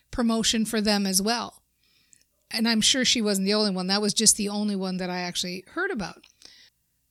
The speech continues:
So this is why this idea was so brilliant, is because it was a win-win for everybody. The, the client got their heaters cleaned for sixty-seven dollars,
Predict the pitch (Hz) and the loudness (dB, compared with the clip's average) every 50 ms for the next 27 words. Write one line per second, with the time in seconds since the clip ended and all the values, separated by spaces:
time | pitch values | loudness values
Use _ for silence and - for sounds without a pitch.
0 | _ _ - - 247 247 262 277 254 285 285 302 392 427 - 440 320 240 226 240 | _ _ 2 4 4 4 2 -2 -6 -6 -2 4 8 8 8 8 6 2 2 2
1 | 247 254 262 254 262 247 - 233 202 202 190 214 208 208 190 190 190 - - 190 | 2 2 2 0 2 2 2 2 2 0 0 0 0 0 0 0 0 0 0 -2
2 | 185 180 180 214 226 226 214 190 175 180 196 233 - - - - 233 214 196 185 | -2 -6 -4 -4 -2 -2 -2 -4 -6 -8 -10 -12 -12 -14 -6 -2 -2 -2 0 -2
3 | 214 202 - 214 214 208 196 202 196 196 226 208 196 185 190 185 185 196 226 233 | -2 -4 -2 -2 -2 -2 -2 -4 -4 -4 -4 -4 -4 -4 -4 -4 -4 -2 0 0
4 | 233 233 233 226 202 208 202 202 202 196 196 220 - - - 214 - 214 233 208 | 0 0 0 -2 -2 -2 -2 -2 -2 -4 -4 -6 -8 -10 -10 -10 -6 -4 -4 -2
5 | 190 208 190 180 175 170 180 180 - - - _ _ _ _ _ _ _ _ _ | -2 -2 -4 -4 -6 -8 -10 -12 -16 -20 -20 _ _ _ _ _ _ _ _ _
6 | _ _ 196 196 214 208 202 196 196 190 208 208 196 - - - 285 302 330 330 | _ _ -4 -2 -2 0 0 -2 -4 -4 -6 -8 -8 -8 -4 0 0 2 2 2
7 | 262 214 208 254 339 - - - - - _ _ _ _ _ _ _ 339 254 180 | 2 2 0 0 0 0 0 0 -2 -8 _ _ _ _ _ _ _ -8 -2 0
8 | 208 208 202 202 208 208 - 226 208 196 190 190 190 185 - 254 269 277 277 - | 2 4 4 2 2 0 -2 -2 0 0 0 0 -2 -2 -2 -2 0 0 0 0
9 | - - 208 196 202 185 - 214 - - 196 - - 220 196 - 202 190 175 180 | 0 0 -2 -2 -2 0 4 6 6 6 6 0 -2 2 2 2 2 2 -4 -6
10 | 175 170 160 165 170 170 185 226 - | -8 -8 -8 -8 -8 -8 -2 0 0